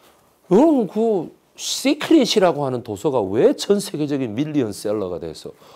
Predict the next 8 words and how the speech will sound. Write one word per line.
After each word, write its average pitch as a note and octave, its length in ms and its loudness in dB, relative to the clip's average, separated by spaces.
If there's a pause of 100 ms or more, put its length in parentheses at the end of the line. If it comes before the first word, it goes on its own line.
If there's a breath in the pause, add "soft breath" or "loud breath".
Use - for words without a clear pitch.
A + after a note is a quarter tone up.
(220 soft breath)
오프라 A#3+ 420 8
윈프리 A#3 360 2
쇼에 F#3 300 4
나왔거든. A2 1040 2 (220 soft breath)
한 G#3 260 0
달에 D#3+ 160 4
한 D#3+ 240 -2
권, C#3 240 4